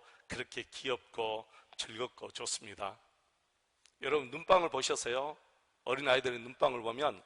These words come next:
옷구슬이 막 굴러다니는 것처럼 그렇게 예쁘고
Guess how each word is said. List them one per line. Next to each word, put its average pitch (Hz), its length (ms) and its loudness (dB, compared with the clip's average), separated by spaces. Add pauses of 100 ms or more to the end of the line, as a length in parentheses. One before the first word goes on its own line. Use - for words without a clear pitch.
옷구슬이 - 460 -6
막 - 120 -14 (680)
굴러다니는 139 480 2
것처럼 123 360 -6 (380)
그렇게 - 460 -2
예쁘고 127 520 0